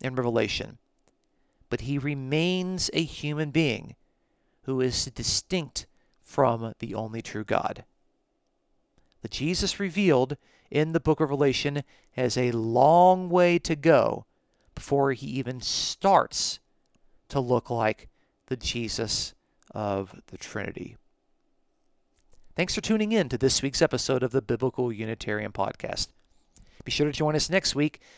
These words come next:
as we continue to look at how Jesus reveals himself to the churches in Asia Minor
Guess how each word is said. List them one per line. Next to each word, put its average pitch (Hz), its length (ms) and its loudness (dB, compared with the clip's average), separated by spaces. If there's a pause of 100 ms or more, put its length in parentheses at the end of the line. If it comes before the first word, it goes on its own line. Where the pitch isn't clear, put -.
(160)
as 139 300 2
we 147 180 2
continue 180 480 -2
to 147 120 -6
look 143 180 2
at 123 100 2
how 139 240 2
Jesus 160 540 -4
reveals 139 580 2 (300)
himself 135 540 2
to 123 100 -10
the 127 100 0
churches 113 600 -4 (280)
in 135 160 -2
Asia 123 240 2
Minor 139 520 2